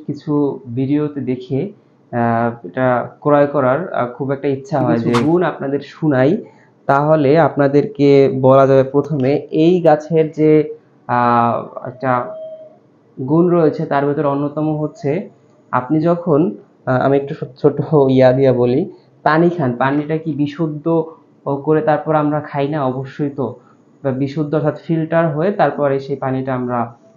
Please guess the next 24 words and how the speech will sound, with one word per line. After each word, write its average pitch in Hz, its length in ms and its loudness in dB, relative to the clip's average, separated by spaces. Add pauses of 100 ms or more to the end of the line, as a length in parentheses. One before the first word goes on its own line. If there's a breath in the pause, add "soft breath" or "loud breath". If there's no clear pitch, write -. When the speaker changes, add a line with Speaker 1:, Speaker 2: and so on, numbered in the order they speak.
(140)
Speaker 1:
মানে, 123 120 -6
খেয়ে 156 300 0
থাকি 117 320 -8
বা 117 120 -10
পান 147 240 0
করে 151 200 -2
থাকি। 123 380 -12 (500 soft breath)
তো 139 80 -4
সেক্ষেত্রে 175 520 0
আমরা 143 240 2
যখন, 151 420 0
আহ, 135 180 -2 (1000 loud breath)
নিঃশ্বাস 170 460 0
নেই, 151 320 0 (220)
আহ, 127 180 -2
নিঃশ্বাস 127 540 -4
নেওয়ার 131 220 -2
সময় 135 560 -4
আমরা 123 360 -6
যে 123 240 -4
বিশুদ্ধ 135 540 -6
বাতাসটা 127 500 -6
পাবো 123 300 -4
কিনা 131 440 -6